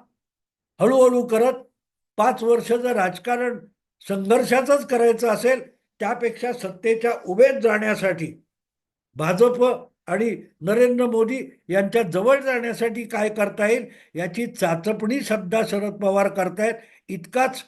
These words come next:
एकनाथ शिंदे यांच्या सत्काराचा अर्थ लावता येतो. बाकी व्यथा पुराण हे मी मुद्दाम मांडणार आहे,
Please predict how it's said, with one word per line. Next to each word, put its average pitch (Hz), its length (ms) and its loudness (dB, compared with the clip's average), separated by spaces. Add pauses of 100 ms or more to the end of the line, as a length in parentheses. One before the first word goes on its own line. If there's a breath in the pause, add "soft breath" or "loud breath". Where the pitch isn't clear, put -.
(140)
एकनाथ 208 360 0 (100)
शिंदे 202 680 0
यांच्या 180 340 -2
सत्काराचा 202 720 0 (140)
अर्थ 214 240 -6
लावता 190 440 2
येतो. 170 380 -4 (1500)
बाकी 185 280 -2
व्यथा 202 360 0
पुराण 220 440 -2 (280 loud breath)
हे 185 80 2
मी 220 160 -2
मुद्दाम 202 480 -2
मांडणार 240 360 -2
आहे, 254 140 -2